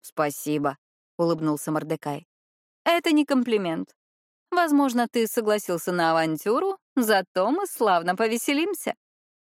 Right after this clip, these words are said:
Мордекай нахмурился. Я уставилась на парочку. Невидимый груз давил мне на плечи. Мордекай выглядел сосредоточенным и серьезным,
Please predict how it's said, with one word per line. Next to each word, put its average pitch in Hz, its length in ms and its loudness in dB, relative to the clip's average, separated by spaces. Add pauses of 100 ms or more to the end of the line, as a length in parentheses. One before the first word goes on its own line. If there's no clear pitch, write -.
(300)
Мордекай 220 540 2
нахмурился. 185 680 -2 (680)
Я 175 300 2
уставилась 160 540 0
на 180 100 -2
парочку. - 500 -6 (580)
Невидимый 247 560 4
груз 240 240 0
давил 202 360 2
мне 190 200 0
на 180 120 -2
плечи. 151 400 -6 (640)
Мордекай 180 540 0
выглядел 156 420 -2
сосредоточенным 156 920 -2
и 165 40 -4
серьезным, 202 680 -2